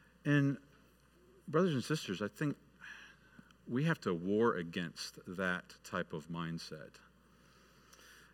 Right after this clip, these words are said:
Um, we are united to Christ, and Christ is a glorious worker,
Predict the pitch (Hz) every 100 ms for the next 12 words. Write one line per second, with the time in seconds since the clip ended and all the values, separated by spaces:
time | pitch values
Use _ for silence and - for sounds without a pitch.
0 | - 120 107 98 95 - - - - -
1 | _ _ _ _ - - _ - _ 104
2 | 143 175 135 123 117 127 131 110 82 -
3 | 101 90 85 - - - - - - -
4 | _ _ _ - - _ _ _ - -
5 | - 113 117 113 110 - - 127 143 143
6 | - - - - - - - - - 113
7 | 104 95 90 - - - - _ 113 92
8 | 98 107 160 135 98 - 98 87 - 90